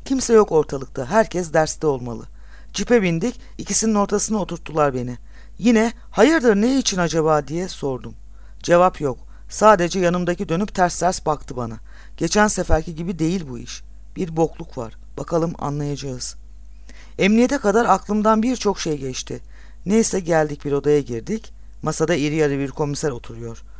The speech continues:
Tanıdık sanki. tös'ün toplantılarında filan görmüş gibiyim. Ayakta iki polisin arasındayım. Sertçe sordu. "Hoca saatin kaç?" Meseleyi anladım. Adam girer girmez niye saatimi sorsun? "Ulan," dedim,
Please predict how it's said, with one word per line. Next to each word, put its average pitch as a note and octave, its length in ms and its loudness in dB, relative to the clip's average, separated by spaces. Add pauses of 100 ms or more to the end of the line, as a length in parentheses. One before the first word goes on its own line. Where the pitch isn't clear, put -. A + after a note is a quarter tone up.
(240)
Tanıdık D#3+ 380 -2
sanki. A#2 420 -6 (360)
tös'ün B3+ 280 0
toplantılarında G#3 840 -2
filan G#3 320 -2
görmüş F#3 340 0
gibiyim. A#2 360 -10 (380)
Ayakta F#3+ 380 2
iki G#3+ 200 -4
polisin F#3+ 340 -2
arasındayım. E3+ 640 -2 (280)
Sertçe G3+ 460 2
sordu. C#3+ 460 0 (380)
"Hoca G#3+ 280 4
saatin F#3 400 4
kaç?" E3 380 -4 (720)
Meseleyi G3 440 2
anladım. C#3 440 0 (480)
Adam G3 340 4
girer F3+ 280 4
girmez E3+ 440 -2
niye G#3+ 140 2
saatimi D#3 420 0
sorsun? D3 480 -4 (560)
"Ulan," D#3+ 360 2
dedim, C#3+ 300 -2